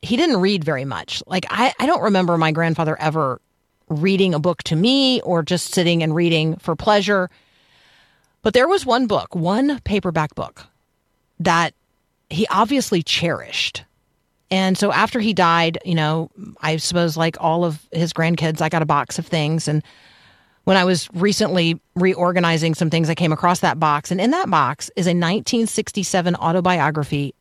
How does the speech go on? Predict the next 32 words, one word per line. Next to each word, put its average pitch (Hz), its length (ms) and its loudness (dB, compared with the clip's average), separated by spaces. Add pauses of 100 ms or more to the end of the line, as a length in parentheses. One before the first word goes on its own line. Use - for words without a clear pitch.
of 156 400 0
R 170 500 2
G 160 460 -2
Letourneau. 143 600 -4 (1000)
And 180 100 2
it's 185 140 -2
called 185 240 2
Mover 220 520 2
of 170 220 0
Men 165 520 0 (100)
and 175 160 0
of 151 140 -2
Mountains. 143 640 -4 (1700)
And 214 100 4
discovering 320 520 2
that 208 260 2
book 151 320 0
among 170 480 0
the 180 80 0
very 202 260 2
few 185 180 -2
things 151 360 -2
that - 120 -4
my 156 120 0
grandfather 151 420 0
cherished - 580 -4 (240)
has 202 180 0
been 269 140 2
a 294 40 2
gift 202 300 -2
to 170 80 2
me. - 260 -8